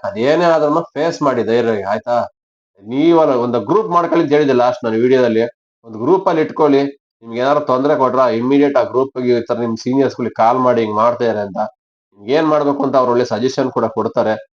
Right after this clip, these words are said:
ನಿಮ್ ಧೈರ್ಯನೂ ತುಂಬ್ತಾರೆ, ಈ ತರ ಇದೆ, ಹಿಂಗ್ ಮಾಡ್ಬೇಕಾ ಬೇಡವಾ ಅಂತ. ಹಂಗಾಗಿ ಯಾರಿಗೂ ಹೆದರ್ಕೊಂಡು ಡ್ಯೂಟಿ ಮಾಡ್ಬೇಡಿ,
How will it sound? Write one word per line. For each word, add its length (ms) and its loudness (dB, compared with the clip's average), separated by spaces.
ನಿಮ್ 100 -18
ಧೈರ್ಯನೂ 360 2
ತುಂಬ್ತಾರೆ, 580 -2
ಈ 40 -6
ತರ 160 0
ಇದೆ, 280 4
ಹಿಂಗ್ 160 0
ಮಾಡ್ಬೇಕಾ 380 0
ಬೇಡವಾ 280 -2
ಅಂತ. 180 -8
ಹಂಗಾಗಿ 400 -2
ಯಾರಿಗೂ 280 -2
ಹೆದರ್ಕೊಂಡು 420 0
ಡ್ಯೂಟಿ 220 2
ಮಾಡ್ಬೇಡಿ, 380 4